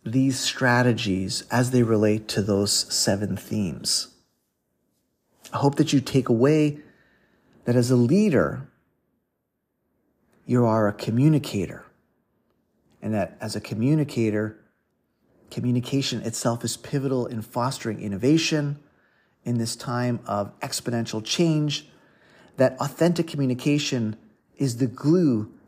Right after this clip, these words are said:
that binds our strategic objectives with our team's efforts.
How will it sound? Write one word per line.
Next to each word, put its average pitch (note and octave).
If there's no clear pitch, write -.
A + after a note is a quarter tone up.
that -
binds C3+
our A#2+
strategic D3+
objectives C#3+
with A#2+
our A#2
team's D#3
efforts. -